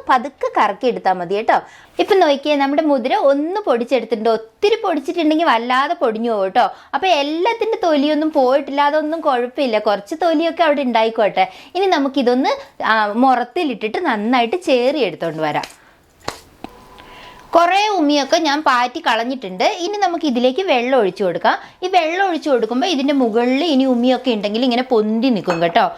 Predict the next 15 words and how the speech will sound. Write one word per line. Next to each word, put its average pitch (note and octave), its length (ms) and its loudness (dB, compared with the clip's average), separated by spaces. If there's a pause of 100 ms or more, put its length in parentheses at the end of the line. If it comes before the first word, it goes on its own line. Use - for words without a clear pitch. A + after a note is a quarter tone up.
(280)
ആ D#4 120 2
സമയത്ത് D4 420 -2
നമുക്ക് C4 280 0
അതൊക്കെ A#3+ 380 0
അങ്ങ് A#3 240 0 (480)
ഊറ്റിക്കളഞ്ഞാൽ A3 640 0
മതി. E3+ 180 -4 (100)
ഇനി F#4+ 120 0 (100)
നന്നായിട്ട് B3+ 680 -2
കഴുകിയെടുക്കാം. G3 680 0 (200)
ഇനി G4 160 4
നന്നായിട്ട് D4+ 600 0 (100)
കഴുകിയിട്ട് B3 520 -2 (100)
ഒന്നുകൂടി E4+ 580 -2
അങ്ങ് A#3+ 140 -2